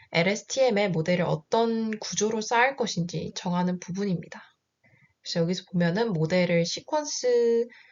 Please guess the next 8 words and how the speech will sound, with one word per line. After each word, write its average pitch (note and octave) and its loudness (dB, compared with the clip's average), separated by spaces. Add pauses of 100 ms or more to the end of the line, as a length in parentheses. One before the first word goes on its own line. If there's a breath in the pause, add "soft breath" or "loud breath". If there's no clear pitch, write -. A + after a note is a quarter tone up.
(180 loud breath)
모델을 F3+ 0
사용해서 B3+ -2
그 - -12
시퀀스 C4 -6
모델은 E3+ 0 (160)
그 - -14
레이어를 C4+ 0
선형으로 C#4+ -4